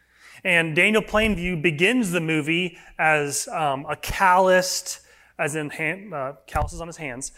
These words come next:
um, blue-collared,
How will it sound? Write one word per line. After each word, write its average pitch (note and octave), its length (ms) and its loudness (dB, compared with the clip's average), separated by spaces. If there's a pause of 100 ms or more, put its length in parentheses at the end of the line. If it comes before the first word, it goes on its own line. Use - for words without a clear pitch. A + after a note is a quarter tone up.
(300)
um, C#3 460 2 (720)
blue-collared, E3+ 1300 2